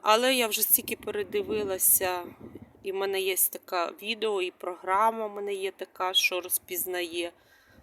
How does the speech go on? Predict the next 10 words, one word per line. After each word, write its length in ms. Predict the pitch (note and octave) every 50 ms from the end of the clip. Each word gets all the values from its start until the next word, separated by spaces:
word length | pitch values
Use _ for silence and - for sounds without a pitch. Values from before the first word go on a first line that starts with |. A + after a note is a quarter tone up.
| _ _ _ _ _
То 100 | - -
це 320 | - - B3+ C4 D4 C4+ - - - - - - - -
барвінок 480 | F#3 F3 F3 - G3+ A3 A#3 B3 A#3+ - -
варіагатний. 1120 | - F#3 G3 G3+ A3 G#3+ G#3 G3+ G3 E3 - D#3+ D#3 D#3 D#3 - - E3 E3 E3 - - - - - - - - - - - - - - - - - - - - - - - - - - - - - - - _ _ _ _ _ -
Дуже 320 | - A3 A#3+ B3 A3 G#3+ G3+
гарна, 600 | E3+ E3+ E3+ E3+ F3 F#3 G3 G#3+ A#3 B3 B3+ B3
вічно-зелена, 1200 | G#3 G3 F#3+ - - - F#3 F3+ E3 - E3+ E3+ E3 E3 E3+ E3+ F3 F3+ G3 A3 A#3+ C4+ D4 - - - - - - - - - - - - - - - - - - - - - - - - - - _ _ - -
ґрунтопокривна 1160 | - G#3+ A#3 A3 - - G3 - - F3 - - - F3+ F3+ F3+ F3+ F3 F3+ F#3+ G#3+ B3+ D#4 D4+ - _ _ _ _
рослинка. 960 | - F#3 G#3+ B3+ - - - - - - E3+ F3 E3+ E3+ E3+ - - - - - - - - - - - - - - - - - - - - - - - - - - - - - - - - - - - -
Рекомендую. 1080 | - - - - - - - - - - - - - - - - F#4 F#3+ F#3 F#3+ G3